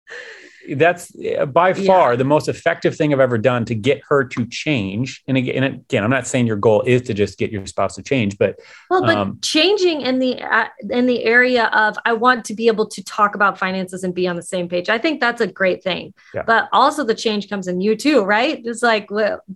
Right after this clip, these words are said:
Speaker 2: when, when you're trying to figure that out together, like, I think it's both people that just, yeah,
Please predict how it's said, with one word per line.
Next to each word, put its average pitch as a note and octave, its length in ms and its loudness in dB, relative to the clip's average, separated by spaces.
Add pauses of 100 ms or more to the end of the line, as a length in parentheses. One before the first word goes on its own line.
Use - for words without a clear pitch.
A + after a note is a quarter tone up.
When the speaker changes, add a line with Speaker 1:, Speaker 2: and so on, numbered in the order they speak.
Speaker 2:
when, G#3 640 -4
when G#3 260 -2
you're G3+ 420 0 (100)
trying B3 380 0
to B3 100 -4
figure A3 280 -2
that G3 140 2
out F#3 200 0
together, G3 640 -2 (320)
like, F#3+ 140 -4
I G3 80 -2
think G#3 240 -4
it's F3+ 120 -10
both F#3+ 460 -2
people G3+ 300 0
that - 220 0
just, - 540 -2 (1000)
yeah, F3+ 260 0